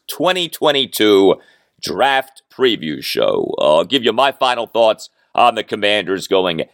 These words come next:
into the twenty twenty-two N F L Draft. I'll have a special guest on the show, Brian Burke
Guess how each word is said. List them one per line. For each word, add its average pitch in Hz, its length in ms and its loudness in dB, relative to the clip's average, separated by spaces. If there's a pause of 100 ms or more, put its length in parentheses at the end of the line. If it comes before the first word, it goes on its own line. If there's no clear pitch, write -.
(160)
into 120 400 -2
the 101 100 -2
twenty 101 380 -2
twenty-two 85 720 0 (180)
N 101 160 0
F 92 160 -2
L 85 160 0
Draft. 71 580 -4
I'll 113 140 0
have 139 160 -2
a 127 60 -8
special - 420 0
guest 180 420 -4
on 110 200 -6
the 92 80 -10
show, 87 500 0 (200)
Brian 220 640 -2
Burke - 500 -4